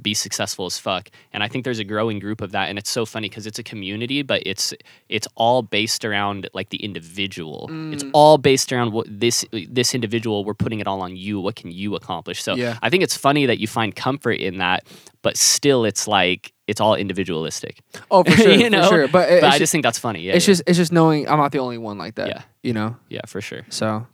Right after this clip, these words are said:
Speaker 2: yeah.
Speaker 1: For sure, man. Yeah, but I think that doubting yourself is natural. The first way to combating it is to remind yourself of what you're able to accomplish. If you feel like you haven't accomplished much, I would take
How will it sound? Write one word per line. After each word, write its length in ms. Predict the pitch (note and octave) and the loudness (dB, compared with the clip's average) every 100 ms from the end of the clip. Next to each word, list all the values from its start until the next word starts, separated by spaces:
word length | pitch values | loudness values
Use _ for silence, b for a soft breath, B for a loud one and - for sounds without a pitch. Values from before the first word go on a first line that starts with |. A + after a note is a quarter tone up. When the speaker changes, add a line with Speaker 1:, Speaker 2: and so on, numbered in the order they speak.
| _ - | _ -12
Speaker 2:
yeah. 180 | - - _ - - | -12 -12 _ -20 -10
Speaker 1:
For 100 | G#2 | -10
sure, 180 | - D#2+ | -8 -12
man. 200 | F#2 A2+ b b | -14 -18 b b
Yeah, 160 | G#2+ G#2+ | -8 -6
but 240 | G#2 G2+ _ _ _ _ _ _ _ _ _ _ _ _ _ _ _ _ _ _ _ _ _ - | -4 -4 _ _ _ _ _ _ _ _ _ _ _ _ _ _ _ _ _ _ _ _ _ -8
I 60 | |
think 180 | A#2 C#3 | -6 0
that 260 | D3 A2+ A2+ | 2 2 2
doubting 300 | A#2 B2+ C3+ | 2 2 0
yourself 300 | A#2+ A#2+ A2 | 0 -2 -4
is 140 | G2 | -4
natural. 480 | G2+ G#2 - A#2 A2 | 0 -2 0 -2 -2
The 60 | G#2 | -2
first 280 | A#2 A2 | -4 -2
way 120 | A2+ A2 | -2 -4
to 80 | |
combating 640 | - G#2+ F2+ E2+ F#2 G2+ G#2 | -4 -8 -2 2 2 0 -2
it 200 | G#2+ - | -4 -4
is 140 | G2 | -6
to 140 | - F#2+ | -6 -8
remind 440 | F2 F#2 F#2 G2+ | -6 -4 -4 -2
yourself 360 | G#2 - G#2 G2 | -4 -2 -4 -6
of 80 | F2+ | -4
what 180 | F#2+ | -4
you're 120 | - - | -2 -4
able 260 | F#2 F#2 | -2 -4
to 160 | - G2+ | -4 -6
accomplish. 540 | - G2+ G2 A2 - B B | -4 -4 -2 -4 -4 B B
If 160 | F2 A2 | -8 -6
you 80 | |
feel 180 | A2 G2 | -4 0
like 140 | G#2+ G#2+ | 0 -2
you 60 | |
haven't 240 | G#2 G2 F2+ | -4 -4 -4
accomplished 520 | - F2 F#2 G#2 - | -6 -6 -4 -6 -4
much, 300 | G#2 G#2+ - b b | -4 -4 -8 b b
I 200 | G2+ F#2+ | -2 0
would 300 | G2 G2 F2 - | 0 -2 -4 -8
take 260 | A2+ G#2 | -6 -4